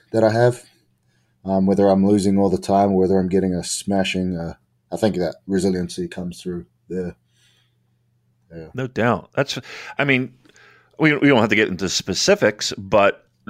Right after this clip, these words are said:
Speaker 2: do you think that that upgrade, the, uh, I guess the question is, did you use education and reading and, and diving headfirst into science books and stuff like that as an escape?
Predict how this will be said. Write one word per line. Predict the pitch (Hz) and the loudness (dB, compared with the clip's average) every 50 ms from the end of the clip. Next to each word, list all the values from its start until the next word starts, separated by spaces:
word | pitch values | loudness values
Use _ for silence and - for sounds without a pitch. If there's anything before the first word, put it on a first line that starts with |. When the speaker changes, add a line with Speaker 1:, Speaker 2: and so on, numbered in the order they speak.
| 101 - - 127 | -6 -6 -6 -12
Speaker 2:
do | 110 107 123 | -4 0 2
you | 127 143 147 151 | 2 4 2 0
think | - - - 151 131 131 - - | -2 -2 0 0 0 0 -4 -10
that | 117 107 104 98 95 92 - - - _ _ _ _ _ _ _ _ _ _ | -2 0 2 2 2 0 -2 -4 -12 _ _ _ _ _ _ _ _ _ _
that | - 104 101 101 95 104 - - | -14 0 2 2 2 2 2 0
upgrade, | 107 101 - - - 107 107 - - _ _ _ _ | 0 0 0 -2 0 0 0 0 -4 _ _ _ _
the, | 131 135 - - - - - - - - - | -2 -2 -2 -2 -8 -16 -16 -16 -14 -8 -8
uh, | - - _ - 165 143 143 - - - - | -8 -6 _ -4 -2 -2 -2 -2 -4 -4 -2
I | - 127 | -2 0
guess | 113 139 131 - - | 2 0 0 0 -4
the | - _ 117 | -4 _ -6
question | - - 131 117 - - 107 101 | 0 2 2 2 2 0 0 2
is, | 98 95 92 - | 2 2 0 0
did | - 107 113 120 | -2 -2 -2 2
you | 120 127 127 | 4 4 4
use | 131 123 120 127 127 131 131 131 127 120 113 - - - | 4 2 4 6 8 8 8 8 6 4 2 -2 0 0
education | 131 120 107 113 - - 131 127 127 - - 131 127 123 127 127 131 - - | 0 0 2 -2 0 2 2 2 2 0 -2 -4 -4 -6 -6 -8 -10 -8 -4
and | 107 98 92 90 90 92 92 95 92 92 95 | -2 -2 0 0 -2 -2 -4 -4 -4 -2 2
reading | 117 131 131 131 127 127 123 120 123 120 120 | 6 6 8 8 6 6 4 4 2 0 0
and, | - 104 98 98 95 92 90 95 92 - - | 0 0 0 0 -2 -4 -8 -10 -10 -6 -4
and | 107 101 95 95 95 92 90 92 92 _ _ | -4 -2 -2 -2 -4 -6 -8 -10 -18 _ _
diving | - 107 110 117 107 120 110 | 0 2 2 4 2 0 2
headfirst | 101 117 117 - - 123 120 117 107 - - | 2 2 0 0 0 2 2 2 2 0 -4
into | 117 117 113 - - 127 120 120 120 117 120 120 - _ _ _ | -6 -6 -6 -4 -2 0 0 0 0 -2 -4 -8 -14 _ _ _
science | _ - - 117 120 117 123 117 - | _ -2 0 2 2 2 0 -2 0
books | - 123 123 123 - - - - - | 2 2 2 2 0 -8 -12 -12 -10
and | - 98 95 92 90 92 92 | -10 -10 -8 -8 -8 -10 -8
stuff | - - 131 - | -2 -2 0 0
like | 120 107 | 2 2
that | 110 - - - _ _ _ - | 2 0 0 -4 _ _ _ -2
as | 110 98 90 107 | 0 0 0 0
an | 98 | 0
escape? | 95 95 - - - 113 110 170 - | 0 -2 -4 -4 0 2 2 2 2